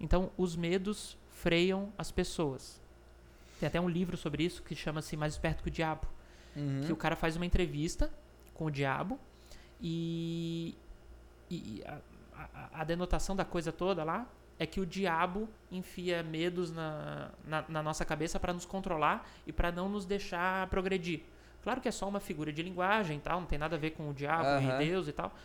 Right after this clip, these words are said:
Speaker 1: mas é só pra, pra exemplificar a coisa. E, cara, é muito interessante porque tu começa a, a, a ler o livro e começa a perceber, "Caraca, eu tenho esse medo aqui também." Puta, é só um medo, então, não faz parte de mim. É só um medo que eu tenho que enfrentar
Speaker 2: Aham.
Speaker 1: e move on, né? E, e ir em frente.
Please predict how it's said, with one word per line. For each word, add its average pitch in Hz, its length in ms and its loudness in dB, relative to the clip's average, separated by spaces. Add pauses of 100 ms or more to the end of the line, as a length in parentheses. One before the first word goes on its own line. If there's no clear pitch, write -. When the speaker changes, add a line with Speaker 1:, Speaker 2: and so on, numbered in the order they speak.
(140)
Speaker 1:
mas 156 140 0
é 170 60 2
só - 180 -4
pra, 180 380 2
pra 175 120 0
exemplificar 170 520 -4
a 156 60 2
coisa. 208 380 0 (420)
E, - 20 -16
cara, 165 280 0
é 156 60 0
muito 180 320 -2
interessante 180 340 4
porque 170 140 -4
tu - 80 -6
começa 170 400 -4 (140)
a, 147 220 -4
a, 151 300 -2
a - 20 4
ler 165 380 4
o 170 80 2
livro 196 200 2
e - 20 -10
começa 185 200 -2
a - 40 -4
perceber, 196 360 -2 (300)
"Caraca, 220 380 -2
eu - 20 -4
tenho 220 240 -2
esse 214 220 -4
medo 214 260 2
aqui 214 160 -2
também." 214 460 0 (280)
Puta, - 220 8
é 196 80 4
só 240 180 0
um 254 60 0
medo, 240 280 4
então, 190 200 2
não 165 320 -2
faz 262 220 0
parte 190 360 -2
de 165 120 -4
mim. 156 200 -6 (240)
É 156 80 -2
só 208 120 -4
um 233 80 0
medo 214 320 6
que - 100 -4
eu 247 60 0
tenho 240 160 -2
que 240 100 -4
enfrentar 233 640 0 (240)
Speaker 2:
Aham. 247 380 2
Speaker 1:
e 254 100 0
move 233 280 0
on, 247 180 2 (180)
né? 165 280 -4
E, 190 40 -4
e 165 600 -6
ir 190 40 0
em 202 60 0
frente. 214 420 -2